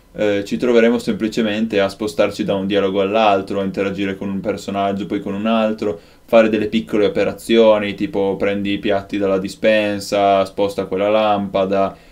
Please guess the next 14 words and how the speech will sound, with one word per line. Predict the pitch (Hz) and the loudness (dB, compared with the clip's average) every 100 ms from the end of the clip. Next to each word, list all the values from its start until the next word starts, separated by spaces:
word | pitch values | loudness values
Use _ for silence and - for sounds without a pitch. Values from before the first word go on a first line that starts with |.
| _ | _
eh, | - 101 92 | 0 2 4
aiutami | 98 101 104 104 101 | 4 2 2 0 0
a | 98 | -2
cucinare | 104 - 98 95 95 98 | -4 -8 -6 -2 -2 0
il | 127 | -2
pollo, | - 104 107 110 104 104 101 98 95 95 92 | 2 6 8 6 6 4 4 4 2 2 0
e | 92 95 | -4 -8
sparecchia | - - 98 95 98 | -12 -8 -6 -4 -4
la | 95 | -4
tavola. | 95 95 - - _ _ _ _ _ _ _ _ | -4 -6 -6 -12 _ _ _ _ _ _ _ _
Oppure | 117 - 98 101 113 104 107 | -4 -2 -2 2 4 4 0
sistema | - - 98 | -4 -8 -6
il | 95 | -4
motorino. | 95 90 98 92 90 - | -6 -8 -8 -8 -10 -14